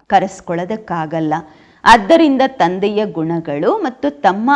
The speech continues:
ಆದಿ ಸ್ವರೂಪದ ಗುಣಗಳ ಅನುಭವ ಮಾಡಿ, ಆಗ ಸಂಪೂರ್ಣ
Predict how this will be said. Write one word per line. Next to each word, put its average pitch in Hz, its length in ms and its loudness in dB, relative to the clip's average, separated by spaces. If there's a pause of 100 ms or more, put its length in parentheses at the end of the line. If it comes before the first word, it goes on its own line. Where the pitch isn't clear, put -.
(140)
ಆದಿ 170 360 0
ಸ್ವರೂಪದ 190 640 -4 (160)
ಗುಣಗಳ 170 460 -4 (200)
ಅನುಭವ 170 500 -6
ಮಾಡಿ, 156 500 -6 (720)
ಆಗ 247 360 6 (440)
ಸಂಪೂರ್ಣ 202 580 -2